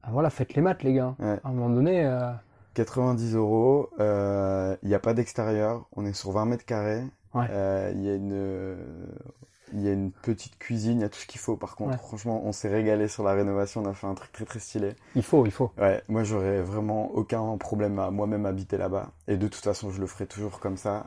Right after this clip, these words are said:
Speaker 2: Pour les prochains, ce sera, je le ferai, entre guillemets, en, en me disant, euh,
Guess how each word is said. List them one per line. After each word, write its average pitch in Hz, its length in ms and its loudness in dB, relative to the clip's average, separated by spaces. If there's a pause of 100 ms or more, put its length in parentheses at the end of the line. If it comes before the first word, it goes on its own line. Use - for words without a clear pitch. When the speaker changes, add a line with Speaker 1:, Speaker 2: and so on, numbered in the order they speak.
Speaker 2:
Pour 98 120 -6
les 92 80 -2
prochains, 101 480 -6
ce - 180 -14
sera, 87 460 -2 (560)
je 98 160 -4
le 107 60 4
ferai, 113 380 2
entre 101 320 -4
guillemets, 104 340 0
en, 98 140 0
en 98 180 -2
me 98 100 -2
disant, 98 460 -2
euh, 90 120 -4